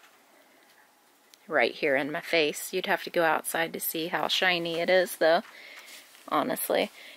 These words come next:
But this looks, that looks super natural to me. That looks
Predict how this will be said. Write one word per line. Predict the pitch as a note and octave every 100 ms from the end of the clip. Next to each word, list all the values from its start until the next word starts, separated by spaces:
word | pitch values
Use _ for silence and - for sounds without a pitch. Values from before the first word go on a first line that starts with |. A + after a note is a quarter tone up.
| -
But | - F3+
this | A3 A3+ A3
looks, | G3 E3+ - - - - F3+
that | A3 B3 E3
looks | B2+ - - - - - - - -
super | - - D#3+ - B2
natural | G#2 E2 - - - - -
to | -
me. | D#3 D3 A3 - - - _ - - - - - - - - - - - - - - - - - - _ _ _ -
That | F3 D3+
looks | C3 - -